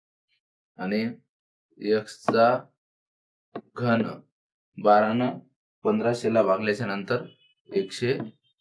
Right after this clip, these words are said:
पंचवीस येईल आणि एक्स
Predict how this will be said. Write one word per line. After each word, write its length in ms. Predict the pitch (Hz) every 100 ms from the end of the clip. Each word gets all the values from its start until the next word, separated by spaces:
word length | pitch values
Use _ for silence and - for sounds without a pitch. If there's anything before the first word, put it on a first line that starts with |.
| _ _ _ _ -
पंचवीस 540 | 101 101 107 110 -
येईल 340 | 90 95 120 - _ _ _ -
आणि 260 | 92 107 - 139 - _ _ - _ 98 104
एक्स 260 | 110 -